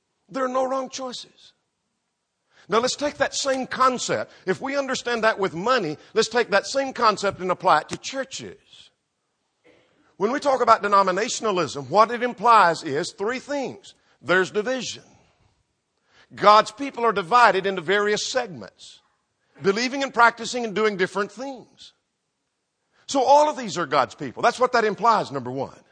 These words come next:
They're all divided, just like money is divided. Secondly, implied one is as good as another. "What denomination are you?" someone asked. In other words, "What flavor are you?"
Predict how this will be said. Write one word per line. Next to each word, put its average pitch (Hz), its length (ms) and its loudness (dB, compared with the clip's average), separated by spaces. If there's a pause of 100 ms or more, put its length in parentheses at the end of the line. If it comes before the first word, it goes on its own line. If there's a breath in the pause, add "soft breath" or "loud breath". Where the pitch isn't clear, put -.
(560)
They're 214 160 8
all 226 160 8
divided, 208 520 4
just 185 160 -4
like 208 120 4
money 233 240 -2
is 196 60 -6
divided. 151 260 -2 (160 loud breath)
Secondly, 247 600 0
implied 190 320 4
one 233 160 2
is 190 120 0
as 185 100 -4
good 180 140 0
as 175 120 -2
another. 233 440 -8 (1600)
"What 254 160 4
denomination 214 560 2
are 175 80 -4
you?" 190 380 -12
someone 151 340 -4
asked. - 460 -6 (720)
In 196 40 0
other 196 120 2
words, 165 120 0
"What - 300 -2
flavor 220 380 -10
are 107 60 -14
you?" 95 220 -18